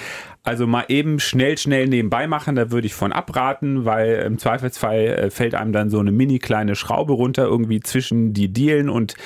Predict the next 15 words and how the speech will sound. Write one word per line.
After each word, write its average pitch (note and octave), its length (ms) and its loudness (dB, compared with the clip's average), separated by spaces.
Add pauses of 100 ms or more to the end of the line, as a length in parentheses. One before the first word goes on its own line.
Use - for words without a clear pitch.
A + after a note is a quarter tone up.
(240)
die G#2+ 80 2
findet C3 280 -2
man A#2 140 2
dann G#2 120 2
nie G2+ 140 2
wieder D3 280 2
und A2 200 -2
dann G2+ 140 0
ist - 220 -4
<laughs> - 0 -
eben A#2 200 0
das G2+ 200 -2
ganze G#2+ 260 -2
Vorhaben G2 500 -2
gescheitert. G2 480 -2